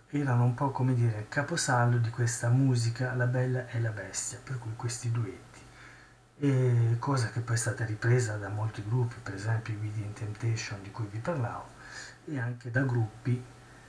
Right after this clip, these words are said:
eh, per esempio come i Lacuna Coil. Allora, Lacuna Coil non ve ne parlo perché è il gruppo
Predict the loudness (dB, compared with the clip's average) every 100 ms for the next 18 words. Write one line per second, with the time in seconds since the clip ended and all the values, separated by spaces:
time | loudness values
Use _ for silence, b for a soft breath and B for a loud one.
0 | B -10 -8 -8 -4 -2 2 2 2 -2
1 | 0 2 4 4 2 2 2 0 0 -4
2 | -10 -12 -12 -2 2 4 4 2 2 0
3 | 0 0 2 4 4 4 2 0 2 0
4 | 0 -2 0 0 -2 -12 -20 -20 B B
5 | B B -20 -4 0 2 4 2 -2 -8
6 | -8